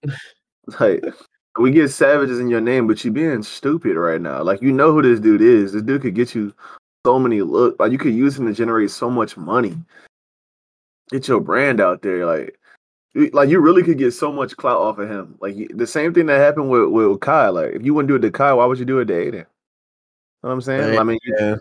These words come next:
Speaker 2: just trying
Speaker 1: Yeah,
Speaker 2: him 'cause
Speaker 1: people
Speaker 2: he's a white
Speaker 1: saying
Speaker 2: boy.
Speaker 1: why. Yeah, yeah. A lot of people saying that's why.
Speaker 2: I mean,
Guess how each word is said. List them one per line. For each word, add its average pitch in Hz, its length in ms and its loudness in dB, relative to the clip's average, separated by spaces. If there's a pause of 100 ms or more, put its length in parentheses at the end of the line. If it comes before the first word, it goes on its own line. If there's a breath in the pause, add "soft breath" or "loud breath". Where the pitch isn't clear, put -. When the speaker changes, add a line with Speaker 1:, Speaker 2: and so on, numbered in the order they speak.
(380 loud breath)
Speaker 2:
just 120 120 -6
trying 135 220 4
Speaker 1:
Yeah, 131 60 2
Speaker 2:
him 165 120 4
'cause - 80 4
Speaker 1:
people 156 120 6
Speaker 2:
he's 151 100 2
a - 20 0
white 135 140 6
Speaker 1:
saying 143 240 4
Speaker 2:
boy. 139 60 4
Speaker 1:
why. 131 580 4
Yeah, 131 680 4 (140)
yeah. 110 440 -4
A - 20 -4
lot 110 160 -2
of 113 80 -6
people 107 220 -8
saying 95 320 -8
that's 92 200 -10
why. 73 360 -16 (680)
Speaker 2:
I 120 60 -2
mean, 131 300 -4